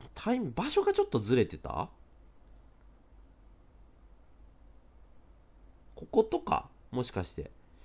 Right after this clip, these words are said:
と待ってね。もうちょっと歩いた後に、一歩。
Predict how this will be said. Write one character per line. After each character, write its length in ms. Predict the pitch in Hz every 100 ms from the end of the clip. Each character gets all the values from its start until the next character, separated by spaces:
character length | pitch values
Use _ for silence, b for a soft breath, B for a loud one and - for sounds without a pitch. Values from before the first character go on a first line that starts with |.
| - - - -
と 60 |
待 100 | 80
っ 20 |
て 80 | -
ね。 180 | 80 131 - -
も 220 | 127 147 165
う 40 |
ち 140 | -
ょ 40 | 160
っ 20 | -
と 180 | 113 101
歩 120 | 104
い 100 | 98
た 200 | - 90
後 340 | 90 87 -
に、 340 | 101 120 92 73 - - - - - - - - - - - - - - - 196
一 120 | 214
歩。 480 | - - - 110